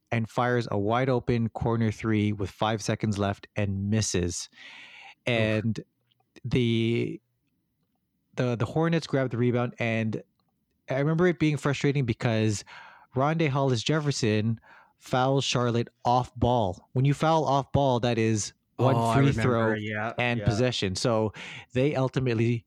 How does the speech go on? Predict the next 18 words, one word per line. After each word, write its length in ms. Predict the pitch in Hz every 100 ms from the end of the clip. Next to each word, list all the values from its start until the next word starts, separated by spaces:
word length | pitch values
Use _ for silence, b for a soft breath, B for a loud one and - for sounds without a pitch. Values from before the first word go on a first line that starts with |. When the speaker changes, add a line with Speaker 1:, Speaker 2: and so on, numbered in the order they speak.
| -
Speaker 1:
hit 240 | 135 123 -
all 240 | 131 147
three 400 | 123 127 147 190
free 280 | - 113 104
throws, 500 | 95 92 113 135 - B B -
and 140 | 123
they're 180 | 123 127
up 180 | 139 -
three 320 | 123 131 139
with 160 | 120 113 -
only 300 | 127 123 117
one 400 | 104 117 120 117
second 520 | - 110 117 107 98 -
left. 380 | 110 113 - - B B B B _
And 240 | 113 110
the 60 | 104
final 380 | - 135 131 123
play, 560 | - 151 131 120 113